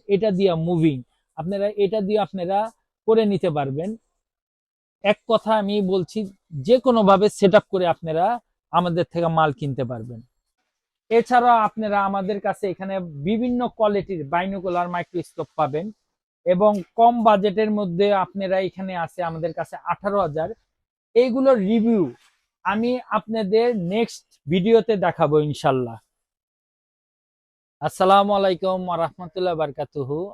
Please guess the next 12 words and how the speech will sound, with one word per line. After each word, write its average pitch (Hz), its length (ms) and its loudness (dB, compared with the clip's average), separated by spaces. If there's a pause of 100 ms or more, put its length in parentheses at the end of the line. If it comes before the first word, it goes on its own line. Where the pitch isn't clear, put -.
(120)
আমি 160 260 -6
রেহান 160 320 -2
বলছি। 165 560 -8 (540)
আমার 175 300 0
দোকান 185 260 -4
হচ্ছে 170 320 -8
ক্রিয়েটিভ 170 540 -4
ট্রেড 160 220 -2
ইন্টারন্যাশনাল, 151 760 -8
সুন্দরবন 165 640 -6
স্কয়ার 160 380 -6
সুপারমার্কেটের 156 1040 -8